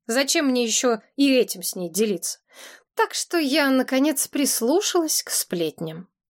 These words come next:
Было бы глупо следить за тетенькой целыми днями, да и возможности у меня такой не было. Куда интереснее было бы вычислить время и место, хотя получалось у меня не очень.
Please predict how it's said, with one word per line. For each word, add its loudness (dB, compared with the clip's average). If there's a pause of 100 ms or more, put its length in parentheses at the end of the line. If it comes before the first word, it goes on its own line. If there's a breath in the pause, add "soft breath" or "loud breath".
(140)
Было 4
бы 4
глупо 2
следить 2
за 2
тетенькой 0
целыми 2
днями, 2
да 0
и 2
возможности 0
у 0
меня 4
такой -2
не 0
было. -6
Куда 0
интереснее 0
было 0
бы 2
вычислить -6
время 2
и 0
место, -2 (320 loud breath)
хотя -2 (100)
получалось 0
у -8
меня -6
не 0
очень. -6